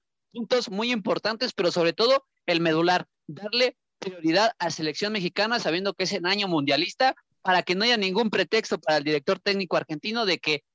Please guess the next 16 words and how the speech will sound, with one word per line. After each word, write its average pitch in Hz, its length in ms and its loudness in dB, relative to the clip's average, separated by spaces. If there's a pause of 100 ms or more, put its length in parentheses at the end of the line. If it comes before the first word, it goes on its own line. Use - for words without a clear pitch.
no 214 220 0
tuvo 202 220 4
tiempo, 254 480 0
que 180 100 -2
los 151 200 -4
torneos 180 420 0
se 185 60 0
empalmaron 175 640 0
y 151 100 -4
no 185 140 0
hubo 196 160 2
ese, 180 340 0
ese 185 180 0
momento 180 380 0
de 175 100 2
preparación. 151 540 -2